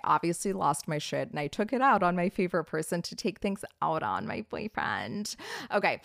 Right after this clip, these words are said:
<laughs> Via texting him to complain. <laughs> Anyway, um, we're just gonna pick right up. So the Qantas, uh, so finally he, like, gets good people. He's led into this, like, Qantas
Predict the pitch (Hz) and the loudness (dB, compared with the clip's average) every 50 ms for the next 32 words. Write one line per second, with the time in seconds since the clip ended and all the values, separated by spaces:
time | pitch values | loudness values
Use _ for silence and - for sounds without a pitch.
0 | - - - 220 269 - 214 190 123 120 113 185 175 - - - 185 190 170 156 | -12 -2 0 0 2 2 0 -2 -2 -2 -4 -4 -4 -6 -4 0 4 6 6 4
1 | - - 151 120 - - - - 156 156 175 185 160 165 - - 208 - 220 190 | 4 4 2 2 2 0 -2 -2 0 0 0 0 0 0 0 2 4 6 4 4
2 | - - 143 208 - 196 185 202 185 214 208 - 269 247 - - - - 440 466 | 4 2 2 2 2 2 2 2 4 4 4 4 2 0 0 -4 -6 -4 -4 -4
3 | 359 - - 254 247 240 220 196 175 165 156 - - _ - 214 208 208 208 208 | -4 0 4 6 8 8 8 8 6 4 2 0 -2 _ 6 8 10 10 10 10
4 | 208 202 202 202 202 202 202 196 196 196 196 196 196 - - 220 220 202 202 214 | 10 8 8 6 4 2 0 0 -2 -2 -4 -4 -6 0 2 2 4 4 2 2
5 | - - 196 180 - - 180 - - 147 135 - 87 - - - _ - - - | 2 2 2 2 2 0 0 2 2 2 2 4 2 2 0 -2 _ -8 -4 -4
6 | - - - 220 202 190 190 190 190 190 190 185 180 - - - - - - - | 0 4 6 6 8 8 8 8 8 8 6 6 4 2 -4 -14 -20 -20 -20 -20
7 | _ _ - - _ - 185 170 175 214 214 220 220 220 220 214 214 214 202 - | _ _ -16 -16 _ -8 -8 -4 -2 0 2 4 4 4 4 2 2 0 0 -2
8 | - _ - - - - - 240 220 214 202 226 214 202 - - - - - 214 | -6 _ -18 -18 -16 -4 2 4 4 6 6 4 2 2 0 -4 -2 0 0 2
9 | - - 247 226 202 185 - - 269 269 277 269 269 269 254 233 208 202 190 190 | 4 6 6 4 4 2 -2 2 4 4 4 6 4 4 2 4 4 4 2 2
10 | - 233 240 233 - - 240 220 - 220 208 190 - 202 190 190 190 196 - - | 2 0 0 0 2 2 2 2 2 0 -2 0 4 4 6 6 6 4 2 0
11 | 185 180 - 208 196 208 208 226 220 233 233 226 220 - - 226 196 - 185 185 | -2 -2 0 2 4 4 6 6 6 4 4 4 2 0 -2 -2 2 4 4 4
12 | 180 - - - 175 165 170 - _ - - - - 202 196 202 196 - - 214 | 2 2 2 4 4 4 4 0 _ -14 -6 2 4 6 6 6 4 2 0 0
13 | 196 196 - | 0 0 -2